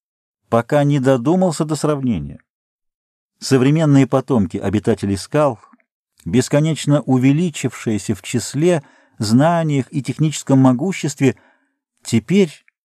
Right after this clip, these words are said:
также сливали свои усилия, чтобы выйти на беспредельные просторы космоса.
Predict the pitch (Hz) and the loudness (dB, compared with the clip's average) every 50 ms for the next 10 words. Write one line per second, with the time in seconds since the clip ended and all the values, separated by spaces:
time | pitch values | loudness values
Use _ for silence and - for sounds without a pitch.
0 | _ _ _ _ _ - 143 160 190 214 208 175 160 143 131 - - 143 156 165 | _ _ _ _ _ 0 2 2 4 2 0 -2 -2 -4 -4 -2 0 0 2 2
1 | 165 165 147 127 110 - 127 127 123 123 123 117 107 - - 196 214 220 190 156 | 2 2 0 0 -2 -4 -2 -2 0 0 0 0 -2 -2 -2 0 0 2 2 2
2 | 120 107 - - 139 127 120 123 117 107 123 175 196 - _ - - 131 117 113 | 2 0 0 0 0 2 2 2 2 0 0 -2 -4 -4 _ -2 2 4 4 4
3 | 101 110 107 - - 110 104 92 123 147 156 151 151 151 139 - 113 107 - - | 4 0 -2 -2 -2 -4 -2 0 0 -2 0 -2 -2 -4 -2 -4 -4 -4 -4 -4
4 | 131 131 123 117 - - - 101 95 - - 85 76 - - - - | -4 -4 -4 -4 -6 -6 -4 -4 -4 -6 -8 -10 -10 -12 -16 -20 -20